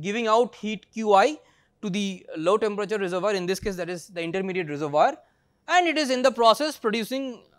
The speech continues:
work W one in a, in one cycle. Similarly, the, the lower heat engine is taking in heat from the, this intermediate reservoir, it is taking in, uh, a heat of amount, uh, Q I star,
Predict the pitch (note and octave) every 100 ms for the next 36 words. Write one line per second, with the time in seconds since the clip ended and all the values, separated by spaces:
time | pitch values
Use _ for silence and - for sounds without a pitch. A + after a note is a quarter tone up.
0 | - E3 G3 A#3+ E3+ E3 E3+ D#3 B2+ -
1 | - G3+ F#3 G#3+ G3+ F3+ F3+ E3+ C#3 B2+
2 | - _ _ _ _ _ _ - D4+ D4
3 | C4+ E4+ C4+ C4 A3+ G3+ - _ - D3+
4 | A3+ G#3+ F#3 C4 D#4+ C4 A#3+ A#3 B3+ D#4
5 | B3 - A3 C4 B3+ C4 G#3 C4 C4+ A#3
6 | A3 A3 D#4+ B3+ _ F#3+ A3+ A3+ G#3+ B3+
7 | A#3+ G#3+ F#3+ G3 F3 F3+ C4 D4+ _ _
8 | _ _ _ _ _ _ _ G3 - A#3
9 | A#3+ B3+ A#3+ A#3 - F3+ F3 E3+ F3+ E3
10 | B3+ A3+ G#3+ F#3+ G3+ G#3+ G3+ - _ _
11 | - D#3+ D#3 D3 C#3 C3 _ A3+ A#3 G3
12 | G3 - F#3 C4+